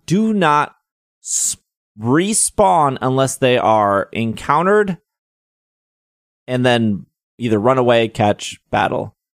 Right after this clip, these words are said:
right? So all of those Pokemon that exist in Sword and Shield, if you boot up Sword and Shield, go to the wild area,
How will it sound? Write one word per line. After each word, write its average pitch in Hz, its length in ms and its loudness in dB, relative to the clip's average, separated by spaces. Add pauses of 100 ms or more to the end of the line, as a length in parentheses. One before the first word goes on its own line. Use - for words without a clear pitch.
(140)
right? 110 320 -2 (360)
So - 340 -2
all 175 180 4
of 202 80 -4
those 202 160 0
Pokemon 165 420 0
that 127 120 2
exist 127 340 -2
in 123 80 -2
Sword 120 220 0
and 107 80 -4
Shield, 95 360 -2 (280)
if 107 120 -10
you 170 120 0
boot 160 260 4
up 196 120 0
Sword 185 200 0
and 165 60 -6
Shield, 123 240 0
go 127 120 2
to 156 60 0
the 165 80 2
wild 135 280 4
area, 107 420 2